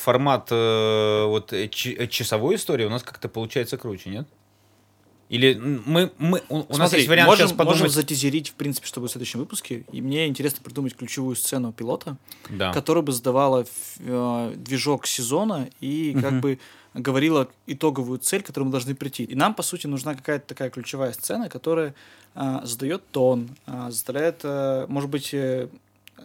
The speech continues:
Speaker 2: тизерит финал, либо задаёт ключевую динамику внутри конфликта. Вот что-то такое, за что мы сможем зацепиться и, с-, по сути, включим следующую серию. То есть у нас опенинг заканчивается на том, что мы продолжим смотреть
Speaker 1: Во.
Speaker 2: пилот дальше.
Speaker 1: Я бы, а, в следующем выпуске, э,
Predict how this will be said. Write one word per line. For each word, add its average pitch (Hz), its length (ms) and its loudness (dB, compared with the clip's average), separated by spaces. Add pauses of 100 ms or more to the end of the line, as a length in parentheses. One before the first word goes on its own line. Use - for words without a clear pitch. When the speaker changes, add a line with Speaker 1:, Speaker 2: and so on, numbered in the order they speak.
(120)
Speaker 2:
тизерит 135 360 -6
финал, 127 540 -4
либо 143 580 -2
задаёт 143 300 -4
ключевую 143 800 -4
динамику 139 400 -6
внутри 131 200 -8
конфликта. 127 560 -12 (680)
Вот 120 180 -8
что-то 165 260 0
такое, 180 380 0
за 127 120 -4
что 151 380 2
мы 139 120 -6
сможем 135 280 -4
зацепиться 131 520 -6
и, 123 120 -8
с-, - 220 -10
по - 60 -12
сути, 180 180 -12
включим - 260 -14
следующую 151 340 -10
серию. - 300 -10 (320)
То 175 100 0
есть 156 140 2
у 165 40 -2
нас 160 220 0
опенинг 196 420 0
заканчивается 139 400 -4
на 139 60 -8
том, 202 160 -6
что - 160 -10
мы 165 200 -4 (300)
продолжим 151 340 0
смотреть 147 240 -2
Speaker 1:
Во. 117 60 0
Speaker 2:
пилот - 220 4
дальше. 120 380 -4
Speaker 1:
Я 127 280 6
бы, 110 200 2 (120)
а, 98 680 -2
в - 40 -10
следующем 117 360 0
выпуске, 107 680 -2
э, 92 360 -2